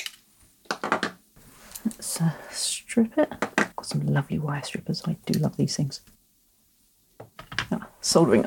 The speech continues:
iron on. I'll let that heat up. And that one there's ground, so it needs to be that long. And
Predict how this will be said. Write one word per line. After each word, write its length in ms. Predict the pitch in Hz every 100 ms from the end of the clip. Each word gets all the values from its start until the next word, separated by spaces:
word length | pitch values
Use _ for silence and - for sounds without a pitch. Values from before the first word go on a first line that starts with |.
| -
iron 300 | 160 156 139 - - _ -
on. 240 | 311 156 - - _ _ _ - -
I'll 120 | 180
let 120 | 190 -
that 200 | 196 -
heat 240 | 180 -
up. 280 | 160 - - - - - - - _ _ _ _ _ -
And 220 | 175 170
that 100 | 190
one 220 | - 175 175
there's 380 | 175 180 180 175
ground, 720 | - - 190 214 226 220 220
so 480 | 220 - - 185 214 -
it 80 | -
needs 180 | 208 214
to 100 | -
be 340 | 190 175 175 - _ _ _ _ - - _ - - _ _ _ - - - - _ _
that 380 | 180 190 208 214
long. 480 | 202 220 269 339 381 - - - - - - - _ _ _ _ _ _ _ - - - - - -
And 480 | - 170 170 165 -